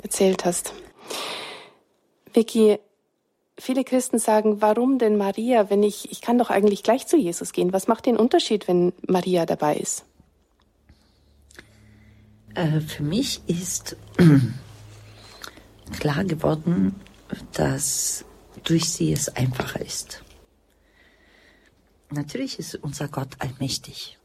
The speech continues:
Speaker 2: Und das ist etwas, was wir uns wirklich ins Bewusstsein immer wieder rufen müssen. Er ist der allmächtige Gott, ja? Aber wenn er der allmächtige Gott ist,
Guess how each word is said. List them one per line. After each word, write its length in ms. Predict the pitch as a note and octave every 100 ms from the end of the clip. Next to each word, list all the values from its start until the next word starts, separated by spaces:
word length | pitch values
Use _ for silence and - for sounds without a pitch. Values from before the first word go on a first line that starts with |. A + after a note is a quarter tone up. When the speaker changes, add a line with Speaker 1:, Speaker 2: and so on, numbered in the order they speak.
| _
Speaker 2:
Und 180 | - C3+
das 180 | C#3 -
ist 200 | C3+ -
etwas, 360 | C3+ - C#3 -
was 220 | B2+ C#3
wir 100 | C#3
uns 180 | C3 C#3+
wirklich 380 | C#3+ D3 C#3
ins 180 | - C3
Bewusstsein 760 | - C#3+ C#3 - - D#3 D#3 - - - - - _ _ _
immer 300 | - D3+ C3+
wieder 240 | C3+ - -
rufen 420 | C3 B2+ - B2+
müssen. 420 | - - - - - _ -
Er 80 | C#3
ist 180 | -
der 120 | C#3 -
allmächtige 680 | C3 C3 B2+ - - -
Gott, 400 | - B2+ B2+ - _ _ -
ja? 140 | D3+ - - - - - _ _
Aber 420 | - C#3+ C3 F#3 C4+ - _ -
wenn 260 | D3+ D3+
er 140 | D#3 A#3
der 160 | B3
allmächtige 500 | G3 F3+ D#3+ - D3+
Gott 280 | - B2+ -
ist, 420 | - - - -